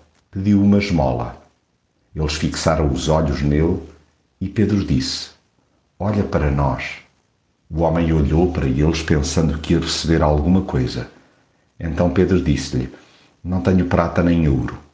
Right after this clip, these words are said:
mas vou dar-te aquilo que tenho. Em nome de Jesus Cristo de Nazaré, eu te digo: levanta-te e anda." Pedro depois pegou na mão direita do homem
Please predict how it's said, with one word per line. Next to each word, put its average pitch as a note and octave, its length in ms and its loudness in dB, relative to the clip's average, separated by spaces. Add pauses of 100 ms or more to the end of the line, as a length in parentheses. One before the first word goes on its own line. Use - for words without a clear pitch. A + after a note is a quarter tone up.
(420)
mas D#2 140 -4
vou D#2 180 2
dar-te D#2 300 0
aquilo D#2+ 420 2
que - 140 -8
tenho. A#1+ 340 -2 (840)
Em D#2+ 200 -2
nome E2+ 300 4
de D#2 120 2
Jesus D2+ 380 -2
Cristo F#2 480 2
de D#2 80 2
Nazaré, D2 720 0 (440)
eu F2+ 220 0
te E2+ 100 -6
digo: D#2+ 580 0 (460)
levanta-te F2 840 0 (440)
e D2+ 200 0
anda." C#2 440 0 (760)
Pedro A2+ 300 0
depois F2 400 0
pegou D#2+ 320 0
na D2 100 2
mão D2+ 220 0
direita D#2 400 0
do C#2 200 0
homem F2 380 0